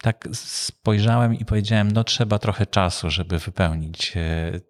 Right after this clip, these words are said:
to fantastyczne miejsce, które ma duży potencjał, ale wtedy jeszcze nie miało dużo zbiorów". No i proszę bardzo, minęło kilka lat, e, zajrzałem i już właściwie trudno się połapać w tej chwili.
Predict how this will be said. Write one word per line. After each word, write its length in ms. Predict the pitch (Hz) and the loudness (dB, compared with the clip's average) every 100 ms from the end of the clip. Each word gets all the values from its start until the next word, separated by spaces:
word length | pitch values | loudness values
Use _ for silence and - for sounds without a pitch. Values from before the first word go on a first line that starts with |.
| _ _ _ | _ _ _
to 260 | - 95 87 | -2 0 0
fantastyczne 680 | - 104 101 - - - 87 | 2 0 2 -2 -4 -2 0
miejsce, 440 | 92 98 - 113 | 2 0 0 -2
które 580 | - 98 95 92 92 92 101 | -2 0 2 4 2 0 -2
ma 280 | 107 110 | 0 2
duży 240 | 110 127 120 | 4 2 2
potencjał, 480 | 117 127 123 120 107 | 0 2 2 2 2
ale 120 | 101 | 0
wtedy 260 | - 98 | 0 0
jeszcze 260 | 95 - 98 | 0 -2 -2
nie 60 | 95 | 0
miało 300 | 90 87 90 | 0 -2 -4
dużo 260 | 101 95 | -4 -4
zbiorów". 540 | 87 110 78 78 - - - - - - - - - | -4 -2 -4 -6 -12 -14 -20 -20 -18 -18 -20 -20 -2
No 80 | 117 | 0
i 80 | 185 | 2
proszę 280 | 165 - 95 | 2 2 2
bardzo, 360 | 80 82 87 | 2 2 2
minęło 340 | 90 107 101 95 | 4 4 4 2
kilka 320 | 92 - 90 | -2 0 0
lat, 380 | 85 98 - - | 2 0 -2 -2
e, 240 | 90 92 | 0 0
zajrzałem 580 | 90 90 90 85 87 95 | 2 2 2 2 2 2
i 100 | 104 | 2
już 200 | 101 95 | 4 4
właściwie 420 | 92 - 92 90 | 2 0 0 0
trudno 300 | - 98 90 | 0 0 0
się 140 | - 98 | -2 -2
połapać 420 | 131 101 82 - | 0 0 -2 -6
w 60 | |
tej 120 | - 85 | -6 -6
chwili. 400 | - 85 98 | -4 0 0